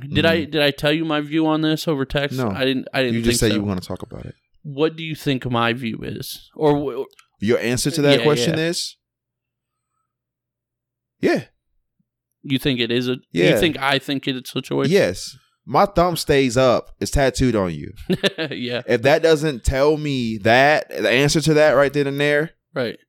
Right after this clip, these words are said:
Speaker 2: that just literally says to me, you know, without knowing why you got that specific tattoo, if I were just to read that on any person, it would automatically make me think, "Wow, this, this person chooses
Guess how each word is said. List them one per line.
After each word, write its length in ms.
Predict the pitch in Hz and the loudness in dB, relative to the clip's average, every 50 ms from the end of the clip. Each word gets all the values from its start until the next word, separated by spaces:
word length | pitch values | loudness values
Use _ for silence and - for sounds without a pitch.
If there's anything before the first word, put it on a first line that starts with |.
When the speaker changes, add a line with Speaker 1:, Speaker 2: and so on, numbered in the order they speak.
| _ _ _ _ _ _ _ _ _ _ _ _ - | _ _ _ _ _ _ _ _ _ _ _ _ 0
Speaker 2:
that 160 | 123 143 147 | 0 0 2
just 140 | 147 151 131 | 2 0 2
literally 340 | 135 135 147 156 156 147 139 | 2 4 4 4 4 2 0
says 320 | - - 156 139 131 - | 2 2 2 2 2 0
to 80 | - 135 | -2 -2
me, 220 | 131 127 123 120 | 0 0 0 0
you 200 | 113 107 113 127 131 | 0 0 0 0 0
know, 500 | 127 123 117 110 104 98 92 101 110 - _ _ _ _ _ _ _ _ _ _ _ _ _ _ _ _ | 2 2 4 4 4 4 2 0 -4 -10 _ _ _ _ _ _ _ _ _ _ _ _ _ _ _ _
without 340 | - 120 135 143 143 131 120 | 0 2 4 6 4 4 4
knowing 260 | 127 139 143 139 131 | 4 4 4 4 4
why 140 | 131 135 135 | 4 4 4
you 160 | 131 127 123 | 4 2 0
got 220 | 113 135 135 135 - | 2 4 4 4 4
that 260 | 131 120 101 - - | 2 0 0 0 -4
specific 420 | - - - - 143 127 120 104 | -8 -8 -4 -2 -2 -2 -2 -2
tattoo, 720 | - 139 120 104 - - - 143 127 110 101 101 101 - _ _ _ _ _ _ _ _ | -2 0 0 0 -2 -2 0 2 2 2 0 -2 -4 -10 _ _ _ _ _ _ _ _
if 180 | - - - | -8 -2 2
I 100 | 135 135 | 2 4
were 140 | 135 127 123 | 4 4 2
just 180 | 110 120 113 - | 0 -2 -2 -2
to 80 | 123 | 0
read 180 | 117 123 131 127 | 2 2 2 4
that 140 | 120 117 110 | 4 2 2
on 120 | 113 113 | 2 2
any 180 | 135 151 147 123 | 0 0 -2 -2
person, 400 | - 117 101 92 87 - 90 87 - | -2 0 0 0 -2 -4 -6 -6 -2
it 100 | 104 120 | 0 2
would 80 | 120 110 | 2 4
automatically 360 | 120 123 127 123 117 117 113 | 2 2 0 -2 -2 -4 -4
make 120 | 113 110 110 | -4 -6 -6
me 80 | 113 | -6
think, 300 | 104 - 120 110 95 - | -6 -6 -6 -6 -4 -2
"Wow, 420 | - 117 113 107 92 76 64 - - - | 0 2 4 4 2 0 -2 -6 -8 -4
this, 220 | 120 127 - - - _ | -4 -2 -2 -4 -6 _
this 200 | - 135 135 - | -2 -2 -2 -2
person 600 | - - 123 123 117 - - 113 110 107 110 - _ _ _ _ _ _ _ _ | 0 0 2 2 0 0 -4 -6 -8 -8 -10 -14 _ _ _ _ _ _ _ _
chooses 920 | - - - 135 147 170 185 175 131 117 113 90 - - - - - - | -6 -2 2 2 4 2 2 0 0 0 0 0 -2 -6 -10 -12 -12 -12